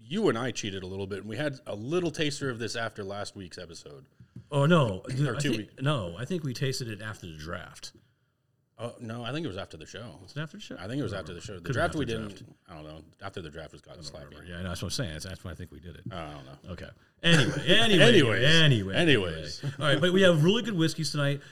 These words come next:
Speaker 2: These are very high-end. Some are very rare to get a
Speaker 1: Yeah.
Speaker 2: hold of. Some you can find. They're easier to find, but they're very,
Speaker 1: Yeah.
Speaker 2: they're still on the higher end of the price scale, if you will.
Speaker 1: Yeah.
Speaker 2: And, uh, we're gonna have a really good show. We got two really good whiskeys for tonight. So first we have Chicken Cock, their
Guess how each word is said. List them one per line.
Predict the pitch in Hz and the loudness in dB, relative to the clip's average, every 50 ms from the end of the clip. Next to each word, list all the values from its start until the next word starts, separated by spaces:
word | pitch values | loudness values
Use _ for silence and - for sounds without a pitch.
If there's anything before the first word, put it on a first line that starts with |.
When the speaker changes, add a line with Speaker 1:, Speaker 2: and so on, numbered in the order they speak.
| - _ | -2 _
Speaker 2:
These | 180 196 214 | 0 2 2
are | 190 | 0
very | 151 160 185 190 180 | 2 2 2 2 0
high-end. | - - 160 160 160 175 180 165 139 147 151 151 156 156 165 160 - - - - _ | -2 -4 -2 2 2 2 2 2 0 0 0 2 2 0 -2 -4 -6 -12 -18 -8 _
Some | - - 175 160 156 | 2 2 4 4 4
are | 156 | 4
very | 135 143 147 147 139 | 4 4 4 4 2
rare | 127 113 117 120 123 131 143 160 170 170 | 2 2 2 2 2 2 2 2 2 0
to | 165 - | -4 -8
get | 139 120 135 147 147 | -6 -4 -2 -2 -2
a | 147 | -2
Speaker 1:
Yeah. | 139 | -4
Speaker 2:
hold | 147 156 160 160 | -4 -4 0 0
of. | 180 180 - | 0 0 0
Some | - 196 214 | -2 -6 -6
you | 240 254 | -6 -6
can | 247 233 160 | -4 -6 -6
find. | - - 156 156 160 170 175 156 | -4 -4 -2 -2 0 0 0 2
They're | 143 139 | 0 0
easier | 120 127 135 143 160 156 | 0 -2 -2 -2 -2 -2
to | 156 | -4
find, | 147 - 156 156 143 | -4 -2 -2 0 0
but | 135 123 | 0 -2
they're | 117 107 | -4 -4
very, | 110 - - | -4 -4 -4
Speaker 1:
Yeah. | 87 | -4
Speaker 2:
they're | 104 120 120 | -6 -6 -6
still | - - - 147 147 147 147 143 - - - - _ | -8 -8 -6 -4 -4 -4 -4 -4 -6 -14 -20 -20 _
on | - 131 | -4 -2
the | 131 120 | -2 -2
higher | 104 - - 143 139 139 139 139 135 | -2 -4 -4 -4 -2 0 0 -2 -2
end | - 127 135 | -4 -4 -6
of | 131 120 | -4 -6
the | 120 | -8
price | - - 117 120 120 | -8 -6 -6 -4 -4
scale, | - - 170 180 185 190 | -4 -2 -2 -2 -2 -2
if | 185 185 - | -4 -4 -2
you | 202 | -2
will. | 202 220 226 233 226 - - - 92 | 0 -2 -2 -4 -8 -14 -20 -18 -14
Speaker 1:
Yeah. | 98 131 139 | -14 -12 -4
Speaker 2:
And, | 151 147 143 143 139 139 135 135 | 0 2 4 4 6 4 4 4
uh, | 135 135 135 135 135 131 | 4 2 2 0 0 0
we're | 147 | -2
gonna | 156 165 | -2 0
have | 170 147 | 2 2
a | 139 | 4
really | 139 160 175 | 4 4 2
good | 170 180 | 2 0
show. | - 170 143 | 0 0 -2
We | 120 | -2
got | 117 110 - | -4 -6 -6
two | - - 180 185 | -4 -2 -2 0
really | 175 175 175 175 | 0 0 -2 0
good | 170 180 160 | -2 -2 -2
whiskeys | 135 127 - - 120 - | -2 -4 -4 -6 -8 -6
for | - 104 | -6 -8
tonight. | - - 90 80 82 104 - _ _ - - - - | -6 -6 -6 -6 -6 -8 -10 _ _ -20 -20 -20 -8
So | - - 143 127 | 0 2 2 2
first | - - 170 185 185 - | 2 2 0 0 0 -2
we | 170 160 131 | -4 -2 -2
have | 139 131 120 110 107 - - | -2 -2 -4 -6 -8 -6 -2
Chicken | - - 185 - - 131 | 0 0 0 2 2 0
Cock, | 107 85 80 76 80 - _ _ | 0 0 -4 -8 -8 -10 _ _
their | 110 95 | -12 -12